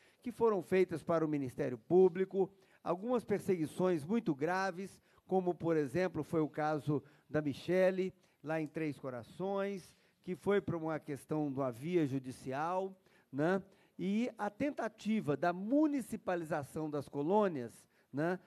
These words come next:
no meu entendimento, e pelo que eu tenho conversado com as pessoas das colônias, ela é inaceitável. Ela é inaceitável, porque o que nós vemos é que o governo, pelo menos a femig que cuida, ela tem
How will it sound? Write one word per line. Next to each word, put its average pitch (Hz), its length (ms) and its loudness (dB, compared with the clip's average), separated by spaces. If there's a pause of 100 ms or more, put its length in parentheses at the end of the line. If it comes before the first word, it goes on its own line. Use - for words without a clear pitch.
(120)
no 202 180 -2
meu 240 360 4
entendimento, 160 680 -4
e 151 40 -6
pelo 214 260 -2
que 220 100 -8
eu 190 80 -4
tenho 254 340 -6
conversado 151 640 -6
com 165 80 -8
as 156 80 -10
pessoas 147 400 -2
das 143 160 -6
colônias, 165 520 0 (260)
ela 190 260 2
é 202 280 0
inaceitável. 208 1040 -2 (600)
Ela 180 200 2
é 202 160 4
inaceitável, 202 960 -4 (320)
porque 175 280 2
o 208 100 8
que 220 120 -4
nós 180 480 2
vemos 220 600 0 (260)
é 175 240 4
que 214 500 0 (380)
o 147 120 -4
governo, 180 600 2
pelo 170 260 -2
menos 160 460 -2
a 175 80 0
femig 175 640 0
que 135 160 -12
cuida, 202 480 2
ela 214 220 0
tem 247 360 0